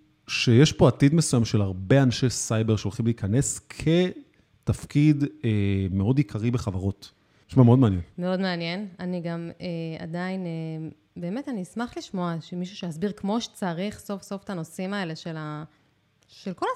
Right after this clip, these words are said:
Speaker 2: הסייבר. לפעמים אני מרגישה שאני מגיעה
Speaker 1: כן.
Speaker 2: לעוד סרטון ועוד סרטון, ו-, ו-, וזה לפעמים לא נופל לי עד הסוף. אני
Speaker 1: את יודעת,
Speaker 2: ממש
Speaker 1: יש את, אה, אוואספ,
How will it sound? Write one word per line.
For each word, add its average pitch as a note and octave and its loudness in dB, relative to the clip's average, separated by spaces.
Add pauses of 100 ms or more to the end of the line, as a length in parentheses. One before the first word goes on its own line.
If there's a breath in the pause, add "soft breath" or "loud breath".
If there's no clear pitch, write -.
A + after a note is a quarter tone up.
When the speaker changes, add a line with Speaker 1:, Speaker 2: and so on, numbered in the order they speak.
Speaker 2:
הסייבר. A3+ -4
לפעמים A3 -4
אני E4+ -4
מרגישה G#3+ -6
שאני C4+ -6
מגיעה D#3+ -6
Speaker 1:
כן. - 2
Speaker 2:
לעוד G#3 -2
סרטון C#4 -6
ועוד G#3+ -8
סרטון, C#4 -10
ו-, F#3 -8 (100)
ו-, F#3 -8
וזה F3 -8
לפעמים B3 -8
לא G4 -6
נופל A#3 -6
לי F#3 -4
עד E3+ -6
הסוף. E3 -8
אני F3 -10
Speaker 1:
את F3 -6
יודעת, C3+ 6
Speaker 2:
ממש C#3+ 4
Speaker 1:
יש - 2
את, - -2
אה, A2 2 (100)
אוואספ, C#3 8